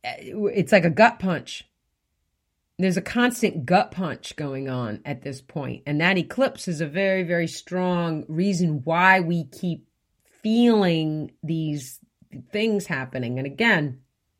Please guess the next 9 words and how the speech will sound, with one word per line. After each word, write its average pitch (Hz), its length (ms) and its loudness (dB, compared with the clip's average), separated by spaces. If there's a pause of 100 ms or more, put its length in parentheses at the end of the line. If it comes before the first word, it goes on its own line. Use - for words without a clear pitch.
(480)
not 208 260 0
lighting 196 380 4
up 180 300 0 (160)
for, 160 440 -2
for 160 140 -6
quite 165 300 -2
a 156 40 -2
long 151 300 -4
time. 139 480 -6